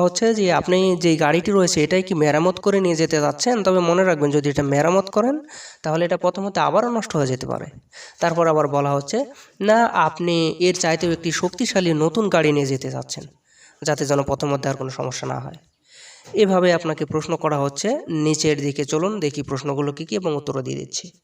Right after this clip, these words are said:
এর নিচের দিকে দেখতে পাবেন, আহ, আপনি log in করেছেন, আপনি যে কোনো সময় আপনার উত্তর আপডেট করতে এবং পুনরায় জমা দিতে পারেন। মানে যে কোনো সময় আপনি যদি ভুল উত্তর দিয়ে থাকেন, আপনি আবার এটা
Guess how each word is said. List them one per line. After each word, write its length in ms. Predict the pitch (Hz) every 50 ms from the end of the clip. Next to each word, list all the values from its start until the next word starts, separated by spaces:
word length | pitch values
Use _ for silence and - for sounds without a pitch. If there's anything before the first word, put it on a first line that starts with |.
| _ _ _ _ _ - _ _ _ _ _ _ _ _ _ _ _ - - - - - _ - _ _ -
এর 220 | - 180 170 160
নিচের 360 | 156 156 165 175 - 220 214 208
দিকে 220 | 190 208 190 - 180
দেখতে 280 | 160 160 151 - - 160
পাবেন, 360 | 156 143 139 147 170 190 233
আহ, 800 | 262 254 _ _ _ _ _ _ _ _ _ - 143 139 131 127 127 131
আপনি 180 | 131 - 180 170
log 240 | 160 160 156 151 156 165
in 80 | 165 156
করেছেন, 500 | - 160 151 151 147 - 208 220 233 220
আপনি 280 | 185 160 - 175 165
যে 160 | 156 165 165
কোনো 200 | 165 - 226 220 208
সময় 340 | 202 - - 196 190 185 180 175 170
আপনার 240 | - 170 165 160 160
উত্তর 520 | 151 151 - _ _ - 165 160 160 160 160 151 143 - - - - _ _
আপডেট 420 | - - 143 147 156 156 180 175 -
করতে 380 | - - - 156 151 - - 180 208 - -
এবং 220 | - 156 139 151 151 151 -
পুনরায় 340 | 175 180 185 175 165 170 156
জমা 260 | 143 151 147 143 143
দিতে 220 | 143 147 143 165 156
পারেন। 260 | - 131 127 127 127 131
মানে 180 | 147 170 185
যে 140 | 170 190 214
কোনো 140 | 220 233 202
সময় 200 | 160 160 143 139
আপনি 140 | 135 147 170
যদি 140 | 165 180 165
ভুল 240 | 156 147 156 170 175
উত্তর 180 | 180 - 202 190
দিয়ে 160 | 175 190 180
থাকেন, 280 | - 180 180 208 208
আপনি 180 | 185 156 - 160 151
আবার 180 | 143 143 143
এটা 220 | 143 135 135 143